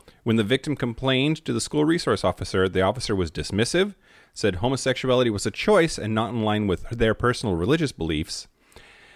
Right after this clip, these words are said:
And then, uh, a student was required by the superintendent to read a passage from the Bible as punishment on at least two occasions. The building administrator acknowledged in an interview with state education officials that he required Bible reading as a form of discipline.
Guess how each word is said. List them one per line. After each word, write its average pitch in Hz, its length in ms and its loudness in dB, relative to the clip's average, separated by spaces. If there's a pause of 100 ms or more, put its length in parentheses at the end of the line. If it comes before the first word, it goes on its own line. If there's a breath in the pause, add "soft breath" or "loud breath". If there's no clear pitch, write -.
(320 loud breath)
And 120 320 2
then, 123 420 2 (100)
uh, 107 400 2
a 117 80 0
student 147 360 2
was 123 100 -2
required 123 420 2
by 110 120 2
the 110 80 -4
superintendent 123 600 -2
to 98 80 -2
read 113 220 2
a 127 40 0
passage 123 400 0
from 127 160 2
the 113 80 2
Bible 117 440 0
as 85 140 -2
punishment 104 540 -4
on 98 100 -4
at 92 140 -4
least 95 240 -2
two 104 180 0
occasions. 78 640 -4 (320 soft breath)
The - 80 -4
building 104 240 2
administrator 98 560 0
acknowledged 101 540 0
in 92 80 -2
an 92 80 -4
interview 123 340 0
with 104 140 -2
state - 260 0
education 120 440 -4
officials 92 400 -4
that 78 120 -2
he 87 160 -2
required 123 560 2
Bible 151 340 2
reading 95 400 0
as 82 140 -4
a 87 60 -6
form 90 360 -2
of - 120 -10
discipline. - 560 -4